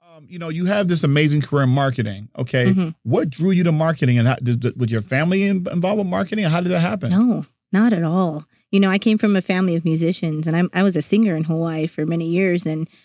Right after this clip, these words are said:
Speaker 2: grew up around music. And so as far as the creative part goes in marketing, to me, they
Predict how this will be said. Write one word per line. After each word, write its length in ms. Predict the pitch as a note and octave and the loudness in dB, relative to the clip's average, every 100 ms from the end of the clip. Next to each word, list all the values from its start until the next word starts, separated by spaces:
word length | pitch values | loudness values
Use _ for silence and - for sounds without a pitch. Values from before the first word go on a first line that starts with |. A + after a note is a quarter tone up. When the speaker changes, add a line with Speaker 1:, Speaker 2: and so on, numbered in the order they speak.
| - | -4
Speaker 2:
grew 140 | G3 G3+ | 0 0
up 100 | F#3+ | 0
around 300 | E3+ F3 F3 | 0 0 2
music. 480 | F#3+ F#3+ F3+ F3+ - | 2 2 0 -2 -4
And 240 | E3 E3 | -2 -2
so 380 | - E3 D#3+ D#3+ - | 0 -2 -2 -4 -6
as 120 | F3+ | -4
far 120 | G#3+ | 0
as 120 | G3+ | 2
the 80 | F#3 | 0
creative 440 | - E3 F3 F#3+ - | -2 0 0 0 0
part 240 | E3+ - | -4 -2
goes 240 | E3 D#3+ | -2 -2
in 100 | D#3+ | -2
marketing, 520 | D#3+ D#3+ - E3+ D#3+ D#3+ - _ | -4 -4 -4 -4 -4 -8 -14 _
to 80 | F3+ | 0
me, 160 | G3+ | 2
they 140 | F3+ | 2